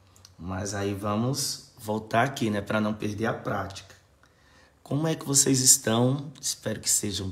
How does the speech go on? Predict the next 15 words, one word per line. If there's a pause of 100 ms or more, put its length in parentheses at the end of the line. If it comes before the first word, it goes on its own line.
(140)
todos
bens, (640)
todos
bem. (480)
É,
gente,
eu
fiz
aqui
esse
risquinho
que
eu
criei,
né?